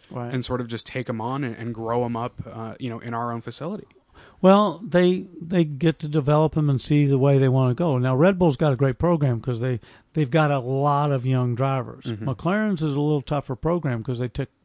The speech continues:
Speaker 1: pick one or two. It's hard to pick a twelve-year-old and think that at nineteen years old, he's gonna actually become a Lewis Hamilton.
Speaker 2: Yeah.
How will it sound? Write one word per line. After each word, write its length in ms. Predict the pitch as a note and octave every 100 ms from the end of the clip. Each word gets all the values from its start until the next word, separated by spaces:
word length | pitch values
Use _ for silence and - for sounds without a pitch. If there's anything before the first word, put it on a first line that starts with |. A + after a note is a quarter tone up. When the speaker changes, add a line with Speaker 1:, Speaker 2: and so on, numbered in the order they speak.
| -
Speaker 1:
pick 180 | D3 -
one 280 | B2+ C3+ C3
or 100 | G#2+
two. 360 | - E3 A2 - - - - _ _
It's 100 | -
hard 200 | F#3 G3
to 60 | E3
pick 180 | E3+
a 60 | -
twelve-year-old 720 | - D#3 D#3 C3+ B2+ B2+ B2
and 120 | A2+
think 220 | C3+ C3 -
that 160 | C3
at 100 | C3+
nineteen 520 | C3+ C3 A#2+ C#3+ C#3+
years 200 | C#3 B2
old, 260 | C#3 C#3 A2+
he's 200 | C3 B2
gonna 220 | D3 B2+
actually 380 | C3+ B2 - C3
become 400 | A#2 B2+ C3+ C3
a 40 | A#2
Lewis 320 | B2 A#2+ -
Hamilton. 500 | D3+ C#3 A2+ - C#3+
Speaker 2:
Yeah. 200 | C3 G2